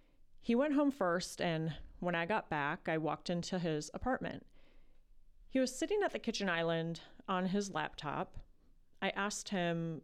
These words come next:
what he was up to, and he slyly said with a smirk on his face, "I'm shopping for Christmas stockings so that we have ones that match with the kids' stockings."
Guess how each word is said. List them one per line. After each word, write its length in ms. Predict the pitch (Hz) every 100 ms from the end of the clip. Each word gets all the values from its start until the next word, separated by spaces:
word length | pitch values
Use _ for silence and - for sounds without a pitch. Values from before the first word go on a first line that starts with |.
| -
what 200 | 170 160
he 80 | 190
was 160 | 247 214
up 180 | - -
to, 360 | 185 175 180
and 280 | 160 147 139 - - - - -
he 140 | 220
slyly 500 | 196 - 165 170 185
said 420 | - 170 170 175
with 140 | 175 175
a 40 |
smirk 420 | - - 165 160
on 100 | 170
his 200 | 165 165
face, 500 | 170 160 165 - - - - - -
"I'm 120 | 233
shopping 440 | 247 247 262 269
for 140 | 262 262
Christmas 460 | 285 285 - 247
stockings 560 | - 131 - - 123 170
so 100 | 196
that 160 | 185 190
we 140 | 214
have 220 | 220 214
ones 340 | 190 180 180 -
that 180 | 190
match 300 | 175 165 -
with 120 | 196 -
the 80 |
kids' 280 | 196 262 233
stockings." 680 | - 135 - - - -